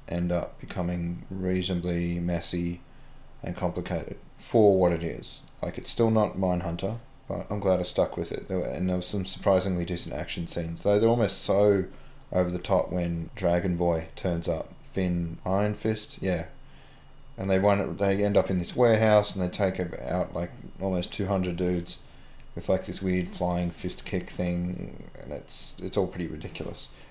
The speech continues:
And then they go back to the store and it's like, "Well, these two things do not belong together." It's, it's hard to marry up sometimes, but, you know, I'm almost there. I'll get at least a sense of completion from finishing it, unlike the article.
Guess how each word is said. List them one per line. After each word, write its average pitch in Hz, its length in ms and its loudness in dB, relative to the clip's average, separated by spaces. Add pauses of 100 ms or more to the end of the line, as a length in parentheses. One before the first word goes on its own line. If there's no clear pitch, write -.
(100)
And 92 100 -2
then 95 100 2
they 90 100 2
go 87 160 2
back 85 220 0
to - 60 -14
the - 80 -8
store 131 360 8
and 95 100 4
it's 87 140 -4
like, - 240 -8 (480)
"Well, 87 120 4
these 104 200 2
two - 340 -4
things 101 300 -2
do - 80 -10
not 90 240 0
belong 87 200 -2
together." 85 400 -6
It's, - 160 -8
it's - 220 -4
hard 90 200 4
to 82 40 -4
marry 78 340 -2
up - 240 -10
sometimes, - 640 -10
but, - 220 -8 (160)
you 107 80 -4
know, 90 120 -4 (140)
I'm 107 120 2
almost 110 300 4
there. 85 120 4
I'll 95 140 6
get 92 160 2
at - 120 0
least 90 220 -2
a 87 40 -8
sense 90 280 -2
of 85 80 -4
completion 87 500 -2
from - 180 -10
finishing 95 440 -4
it, - 240 -8
unlike 90 440 -2 (1040)
the 87 320 -2
article. 98 480 0